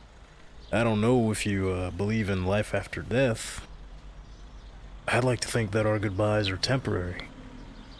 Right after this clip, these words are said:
But whatever the case, we have to live on with our losses. I mean, I lost my leg, but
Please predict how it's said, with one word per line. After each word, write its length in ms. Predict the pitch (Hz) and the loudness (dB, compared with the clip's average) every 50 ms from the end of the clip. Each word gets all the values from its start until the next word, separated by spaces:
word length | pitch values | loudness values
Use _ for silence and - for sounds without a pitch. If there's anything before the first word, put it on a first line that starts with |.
| - - - - - - - - | -16 -16 -18 -18 -18 -18 -2 2
But 300 | - 127 143 - - - | 4 4 4 4 2 -2
whatever 380 | 175 135 120 123 127 135 127 | -2 0 2 4 4 4 4
the 100 | 123 113 | 2 2
case, 600 | 117 - - 135 143 147 135 127 - - - - - - 127 - - - - - - - - - - - | 0 2 4 4 4 4 4 4 2 2 0 -2 -4 -6 -8 -8 -12 -16 -18 -18 -18 -18 -18 -18 -8 -2
we 140 | - - 139 | 2 4 4
have 160 | 156 151 - | 4 4 4
to 80 | - 131 | 2 4
live 200 | 135 147 139 135 | 4 4 4 4
on 400 | 135 135 131 131 131 127 131 143 | 4 4 4 2 0 0 0 2
with 140 | 131 123 | 2 4
our 140 | 123 123 123 | 4 6 6
losses. 500 | 113 120 123 131 127 - - 98 98 95 | 6 6 4 4 4 2 2 2 0 0
I 160 | 98 - 98 107 - | 0 -2 -4 -4 -4
mean, 140 | - 107 104 95 101 | -4 -4 -4 -4 -4
I 200 | - - - - - - - - - - - - - - - - - - - - - - - - | -4 -4 -4 -6 -8 -10 -12 -16 -16 -16 -16 -16 -16 -16 -16 -16 -16 -16 -18 -16 -18 -18 -10 -4
lost 280 | - 95 104 117 - - | -2 0 2 2 2 2
my 100 | 104 98 | 2 2
leg, 380 | 98 113 131 147 143 107 104 | 4 4 4 4 4 2 0
but 160 | 98 101 95 | 0 0 -2